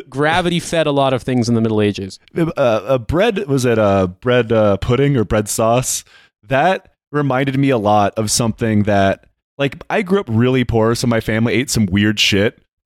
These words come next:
Speaker 2: and, like, I just thought it was normal. And I feel like that's how bread sauce is still around. It's like, it, it's something that peasants put together 'cause, like, "Well, we have water and we have bread.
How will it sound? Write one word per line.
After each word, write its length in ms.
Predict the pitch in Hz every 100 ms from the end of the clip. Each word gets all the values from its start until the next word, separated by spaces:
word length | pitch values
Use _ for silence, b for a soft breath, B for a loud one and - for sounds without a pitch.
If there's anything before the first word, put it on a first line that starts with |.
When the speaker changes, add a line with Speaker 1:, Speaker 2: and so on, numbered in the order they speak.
| -
Speaker 2:
and, 240 | 117 117
like, 180 | 117 110
I 80 | 120
just 160 | 123 -
thought 140 | 117
it 40 |
was 160 | 117 101
normal. 480 | 98 95 104 127 123 b b _ _ -
And 200 | 104 113
I 80 |
feel 240 | 117 170 220
like 160 | 208
that's 200 | - 131
how 220 | 135 143 110
bread 500 | - - 104 107 113
sauce 460 | - 117 117 - -
is 180 | 123 110
still 260 | - 139
around. 360 | 135 139 147 143
It's 120 | -
like, 200 | 110 98
it, 280 | 117 143 95
it's 140 | 127 -
something 440 | 220 220 226 208
that 220 | 165 143 127 _ -
peasants 560 | - 135 120 101 -
put 240 | - 123 -
together 300 | 113 113 117
'cause, 180 | 127 113
like, 180 | 104
"Well, 180 | 117 147
we 100 | 175
have 180 | 151 123
water 360 | 135 170 196 190
and 140 | -
we 60 | 135
have 160 | 120 98
bread. 340 | 113 101 82